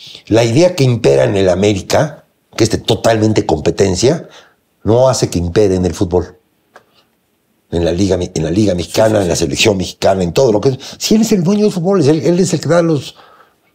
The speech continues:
Speaker 1: lo-, lo-, los puntos a seguir, cabrón. Y después háganle como quieran los demás. Él es el que manda. Tú dices que no,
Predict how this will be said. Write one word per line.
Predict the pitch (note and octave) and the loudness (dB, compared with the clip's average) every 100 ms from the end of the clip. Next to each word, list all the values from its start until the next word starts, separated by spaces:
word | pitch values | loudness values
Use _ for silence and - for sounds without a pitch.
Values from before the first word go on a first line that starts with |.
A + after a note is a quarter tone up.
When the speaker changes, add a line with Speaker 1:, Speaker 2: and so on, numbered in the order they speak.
| _ - | _ -4
Speaker 1:
lo-, | B2+ | 0
lo-, | B2+ C#3 A2 | 2 2 2
los | C3+ - | 0 2
puntos | F3 E3 D#3+ C#3+ | -2 0 0 0
a | |
seguir, | C#3+ D3 F3 F#3 | 0 0 0 -2
cabrón. | D3+ C#2+ A#1+ _ _ _ - | -4 -4 -8 _ _ _ -6
Y | A#2 | -2
después | A2 G#2+ D#3+ D3 | 0 0 0 0
háganle | - C#3 D#3 C3 | -2 0 2 2
como | A#2 A2 | 0 -2
quieran | G#2+ C3+ A2+ | 0 0 0
los | G#2 | 0
demás. | G2 G#2+ - - - - - - _ | -2 -4 -6 -16 -20 -20 -20 -20 _
Él | - C3+ | -2 0
es | C#3+ | 2
el | A#2+ | 0
que | - | 0
manda. | A2+ A2+ - - _ - - _ | 0 0 -4 -12 _ -20 -20 _
Tú | C3+ C#3 | 0 2
dices | D3+ C3+ | 0 0
que | - G2+ | 0 2
no, | A#2+ G#3 - - | 2 0 -4 -18